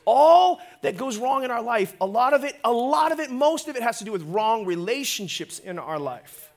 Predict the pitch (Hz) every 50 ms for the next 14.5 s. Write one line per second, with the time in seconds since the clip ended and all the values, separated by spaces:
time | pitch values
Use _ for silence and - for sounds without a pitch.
0 | _ _ _ _ _ _ _ - 277 302 285 202 262 339 359 403 403 359 349 339
1 | - - 320 285 285 320 311 294 269 262 247 247 277 311 320 302 247 - - -
2 | - - - 302 302 302 - 311 302 247 226 208 269 285 302 302 277 233 240 220
3 | 233 285 349 330 - - 269 240 180 - - 185 - - - - 202 185 180 175
4 | 175 170 165 160 160 160 - - 214 196 190 226 240 226 226 214 202 202 196 196
5 | 185 175 165 139 - 185 175 - - 185 165 165 151 123 113 - _ _ _ _
6 | _ - - - - - - - - - 349 392 370 320 320 285 233 - 233 208
7 | - - 254 240 233 - - 214 196 190 214 208 214 - 165 - - - 208 202
8 | - 226 262 269 196 208 202 170 196 208 226 202 - - 175 156 135 165 190 170
9 | 156 220 220 - 214 - - 226 214 220 214 185 180 170 - - 214 214 202 190
10 | 165 147 147 - - - - - - - - 208 - 208 202 262 302 302 - -
11 | 254 226 208 180 - - 294 302 254 226 196 - - - 262 - 277 233 208 -
12 | - 214 247 247 220 196 165 147 - 196 220 233 247 330 349 - - - 254 269
13 | 285 302 285 269 247 - - 254 233 202 226 233 - 202 180 180 208 247 269 277
14 | 285 285 233 - 277 285 254 214 190 190